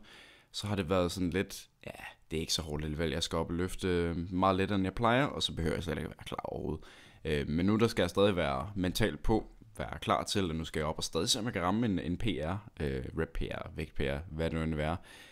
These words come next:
Øhm, og det synes jeg har, har virket meget bedre. Ikke at der er noget galt, men anden, jeg har bare fundet ud af, at det er, man kan sige, er, at det, der virker bedst for mig. Øhm, I kan eventuelt prøve begge ting. Det, man skal huske med en deload, det er,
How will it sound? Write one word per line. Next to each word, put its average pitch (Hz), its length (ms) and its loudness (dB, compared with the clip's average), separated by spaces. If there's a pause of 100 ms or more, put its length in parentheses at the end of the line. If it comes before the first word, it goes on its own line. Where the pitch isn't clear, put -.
(180)
Øhm, 71 400 -2 (300)
og - 100 -10
det 107 100 0
synes 110 200 0
jeg 110 80 2
har, 87 240 6
har 87 100 -2
virket 92 320 2
meget 82 300 2
bedre. 82 260 2 (800)
Ikke 98 160 2
at 82 40 4
der 82 60 -2
er 82 60 -2
noget 80 180 -2
galt, 71 200 -2
men 87 180 2
anden, 107 140 4
jeg 104 80 4
har 90 80 2
bare 82 140 0
fundet 80 220 -4
ud 73 60 -4
af, 62 40 -4
at - 160 -8
det 76 140 -2
er, 76 40 -4
man 78 120 -6
kan - 100 -6
sige, - 240 -4
er, 73 200 -4 (520)
at - 180 -8
det, 82 100 0
der 82 60 2
virker 80 240 -2
bedst - 260 -4
for 82 100 -4
mig. 76 320 -2 (240)
Øhm, 76 320 -4
I 85 40 -4
kan 107 120 2
eventuelt 113 340 2
prøve 95 340 0 (140)
begge 117 220 0
ting. - 280 -2 (380)
Det, - 100 2
man 104 80 2
skal 101 140 -4
huske 98 160 -4
med 95 100 2
en 87 60 -2
deload, 98 360 2
det 90 200 0
er, 85 120 0